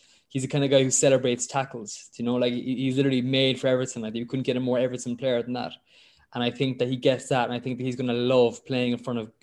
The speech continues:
a Goodison crowd under the lights, because, like, I know it doesn't scream enthusiasm, um, in terms of the way the game is set up, but it also,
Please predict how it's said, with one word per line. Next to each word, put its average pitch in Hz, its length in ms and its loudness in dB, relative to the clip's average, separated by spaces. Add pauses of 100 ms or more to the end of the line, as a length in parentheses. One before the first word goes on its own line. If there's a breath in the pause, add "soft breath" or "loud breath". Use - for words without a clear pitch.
(100)
a - 20 -12
Goodison 135 360 0
crowd 123 260 0
under 120 240 -2
the 117 60 -10
lights, 117 340 -6
because, 120 380 -6
like, 117 280 -2 (600 soft breath)
I 135 100 0
know 143 520 8 (320)
it 147 160 2
doesn't 143 280 4
scream 139 600 2
enthusiasm, 127 880 0 (320)
um, 117 280 -4
in 117 120 -4
terms 120 320 -4
of 107 80 -8
the 123 80 -4
way 123 120 2
the 120 60 4
game 123 240 2
is 113 140 -2
set 131 160 0
up, 120 240 -2 (400 soft breath)
but 135 100 2
it 143 60 6
also, 143 680 4